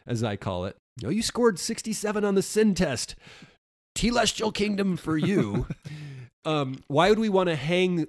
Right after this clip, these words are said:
Speaker 1: all of that on a kid that we won't even allow to own a gun, to smoke, to have sex, to do, you know, to drive a car,
Speaker 2: To vote.
Speaker 1: to vote? Uh, you know, we're gonna hang that on an eight-year-old.
Speaker 2: Right,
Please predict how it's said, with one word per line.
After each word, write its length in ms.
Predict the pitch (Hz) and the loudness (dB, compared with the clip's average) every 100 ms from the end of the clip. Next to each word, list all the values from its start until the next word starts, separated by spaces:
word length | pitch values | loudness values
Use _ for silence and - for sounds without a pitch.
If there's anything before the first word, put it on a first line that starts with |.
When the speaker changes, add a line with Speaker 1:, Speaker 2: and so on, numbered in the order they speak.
| - | 0
Speaker 1:
all 280 | 156 175 | 2 4
of 200 | 165 135 | 4 2
that 500 | 123 139 113 92 - - _ _ _ _ _ _ _ _ - _ | 0 0 0 -4 -10 -18 _ _ _ _ _ _ _ _ -20 _
on 140 | 143 | 0
a 60 | 151 | 0
kid 260 | - 202 180 | 4 6 6
that 80 | |
we 140 | 180 180 | 4 6
won't 180 | 175 196 | 6 6
even 160 | 175 | 4
allow 300 | 160 143 151 | 4 4 2
to 160 | 156 143 | 2 0
own 180 | 131 190 | 2 4
a 60 | |
gun, 380 | 175 117 87 107 - - - - | 4 0 -2 -8 -10 -20 -20 -6
to 100 | - | -2
smoke, 600 | 123 - 202 139 107 - - - - | 0 0 2 0 -2 -10 -20 -20 -6
to 100 | 147 | -2
have 240 | 151 220 | 0 0
sex, 560 | 196 - 113 110 - - _ - _ - | -2 -4 -6 -6 -10 -12 _ -20 _ -2
to 80 | |
do, 340 | 147 180 180 160 - | 2 4 4 2 0
you 120 | 151 | 0
know, 260 | 143 127 123 | 2 0 -2
to 160 | - | -4
drive 300 | 123 175 202 | 0 0 2
a 20 | |
car, 440 | 196 196 175 110 110 | 0 0 0 0 -2
Speaker 2:
To 120 | - | -4
vote. 400 | 117 131 135 123 - | 0 4 4 2 0
Speaker 1:
to 100 | 147 | 0
vote? 420 | 123 156 185 - - _ _ _ _ _ _ | 4 6 6 4 -6 _ _ _ _ _ _
Uh, 380 | 147 135 123 113 - _ _ - | -2 0 0 -2 -6 _ _ -2
you 160 | 165 | 4
know, 300 | 135 120 120 - - - - _ _ - - - - - - - | 6 4 0 -6 -20 -20 -20 _ _ -20 -20 -20 -20 -20 -10 0
we're 120 | 170 | 4
gonna 140 | 220 | 6
hang 280 | 208 240 226 | 6 6 6
that 180 | 214 208 | 4 6
on 160 | 202 | 6
an 80 | 208 | 8
eight-year-old. 680 | 220 262 202 170 107 87 98 | 8 6 4 4 4 -2 -6
Speaker 2:
Right, 320 | 110 131 95 | -4 -2 -4